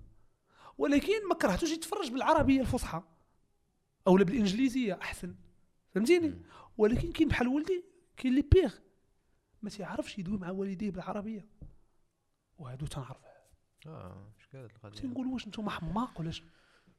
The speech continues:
Speaker 1: لان مساله الهويه هذه مساله ديال كيف اكون انا في الحياه، فهمتيني؟ فكتلقى راسك، ومع من تتعامل هنا فين كنقول لي اليد، مع من تتعامل يا ترى باش تصاوب بلادك، باش تصاوب لا ريشاز ديالك؟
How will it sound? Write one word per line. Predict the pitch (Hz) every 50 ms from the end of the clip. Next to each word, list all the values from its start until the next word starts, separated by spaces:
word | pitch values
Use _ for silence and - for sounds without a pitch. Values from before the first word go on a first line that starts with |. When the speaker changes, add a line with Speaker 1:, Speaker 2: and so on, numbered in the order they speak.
| _ _ - - - - - - - - - -
Speaker 1:
لان | 208 233 247
مساله | - - - 233 226 196
الهويه | 185 160 190 208 233 220 180 147 143
هذه | 143 135 156 156
مساله | 156 - - 180 202
ديال | 208 185 208 190 - - - - _ _ _ _ _ _ _ _
كيف | - 202 202 - -
اكون | - - 165 165 - 165 165 151 143 - -
انا | 165 165 170
في | 165
الحياه، | 160 - - 151 139 131 131 - - _ _ _ - - _ _ _ _ _ _ -
فهمتيني؟ | 180 180 269 311 285 247 - - - - _ _ _
فكتلقى | - 349 349 339 - - - 285 285
راسك، | 294 294 294 - 294 - - - - - _ _ _
ومع | 208 196 196 269
من | 311 330 254 -
تتعامل | - - 147 139 151 156 175
هنا | 160 220 302 339
فين | - 294 247
كنقول | 220 208 - - 202
لي | 196 190
اليد، | 160 151 - - - - - _ _ _ - - - - - - -
مع | 262 269
من | 330 339 330 311 320
تتعامل | - 180 214 226 214 208 202 190
يا | 190 190
ترى | 190 - 185 160 143 139 143 170
باش | 151 170 -
تصاوب | - - 202 170 147 139
بلادك، | 160 170 160 156 - - 165
باش | 170 -
تصاوب | - - 180 160 160
لا | 170 160 156
ريشاز | 160 156 - - 175 151
ديالك؟ | 143 143 147 147 135 -